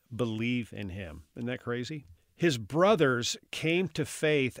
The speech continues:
after the resurrection, maybe because of the resurrection. Can you imagine seeing your brother crucified?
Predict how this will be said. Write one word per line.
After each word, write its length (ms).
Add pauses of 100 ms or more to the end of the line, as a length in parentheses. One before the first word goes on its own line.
after 640
the 100
resurrection, 960 (440)
maybe 360
because 960
of 240
the 100
resurrection. 680 (540)
Can 160
you 120
imagine 440
seeing 300
your 140
brother 640 (240)
crucified? 800